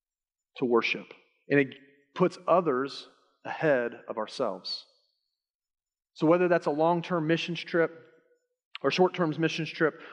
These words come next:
whether that's long-term serving here in our community with one of our local partners, we would love to be able to do that. And our hope is that you do step out of your comfort zone a little bit and trust God with what he wants to do.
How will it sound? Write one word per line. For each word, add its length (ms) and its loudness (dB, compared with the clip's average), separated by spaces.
whether 240 6
that's 220 2
long-term 520 0
serving 400 0
here 160 0
in 60 2
our 80 2
community 440 2
with 220 0
one 100 2
of 100 2
our 200 4
local 380 2
partners, 460 0
we 80 -4
would 160 -2
love 300 4
to 140 -6
be 160 2
able 220 2
to 100 -14
do 160 0
that. 160 2
And 80 -8
our 120 0
hope 300 2
is 120 -6
that 200 0
you 80 -6
do 200 -2
step 400 -2
out 160 2
of 100 -2
your 80 -2
comfort 420 -4
zone 220 -2
a 60 -2
little 240 2
bit 240 -8
and 120 -4
trust 360 0
God 400 2
with 160 -12
what 140 0
he 80 0
wants 260 -6
to 100 -10
do. 260 -10